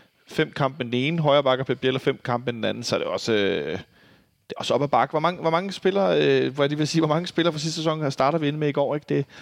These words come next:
det er godt nok også minimalt, hvad der er på banen af spillere, som, som var i, altså startede man sidste år, så der er mange ting at pege på. Nå, det var bare, jeg synes, det var vigtigt lige at få snakket om den der højre side, som godt nok har været en, jeg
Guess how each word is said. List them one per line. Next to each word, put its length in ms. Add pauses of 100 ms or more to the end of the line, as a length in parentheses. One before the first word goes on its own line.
(240)
det 60
er 40
godt 160
nok 120
også 200
minimalt, 360
hvad 100
der 60
er 60
på 120
banen 420
af 260
spillere, 300
som, 260 (120)
som 200
var 120
i, 460 (540)
altså 120
startede 320
man 120
sidste 280
år, 100
så 160 (460)
der 60
er 40
mange 200
ting 120
at 80
pege 180
på. 180 (300)
Nå, 140 (120)
det 60
var 60
bare, 120
jeg 100
synes, 120
det 100
var 60
vigtigt 240
lige 100
at 60
få 80
snakket 300
om 60
den 120
der 100
højre 280
side, 260
som 160
godt 220
nok 140
har 80
været 240
en, 180 (920)
jeg 80